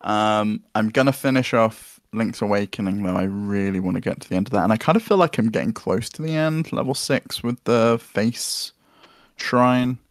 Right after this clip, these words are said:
Um, but we'll see. Uh, maybe I, maybe I'm miles away from the end, and I, I don't know it, 'cause it sounds like there's some stuff to do after you wake the Windfish up, which I kind of thought was the end of the game. I was just like, "Oh, I wake the Windfish, I fuck off the island," 'cause that's what the owl,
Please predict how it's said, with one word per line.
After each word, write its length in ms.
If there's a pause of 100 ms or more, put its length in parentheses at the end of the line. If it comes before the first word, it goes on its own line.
(640)
Um, 680 (200)
but 100
we'll 160
see. 360 (140)
Uh, 80
maybe 300
I, 140
maybe 260
I'm 380
miles 360
away 180
from 200
the 60
end, 200
and 100
I, 220
I 100
don't 180
know 140
it, 160
'cause 300 (540)
it 100
sounds 240
like 100
there's 120
some 280
stuff 240
to 100
do 140
after 240
you 100
wake 260
the 200 (160)
Windfish 600
up, 200
which 160
I 120
kind 360
of 100
thought 340
was 200
the 100
end 160
of 60
the 60
game. 540
I 100
was 140
just 160
like, 160
"Oh, 100
I 100
wake 220
the 80
Windfish, 460
I 80
fuck 280
off 140
the 100
island," 380
'cause 80
that's 180
what 100
the 140
owl, 120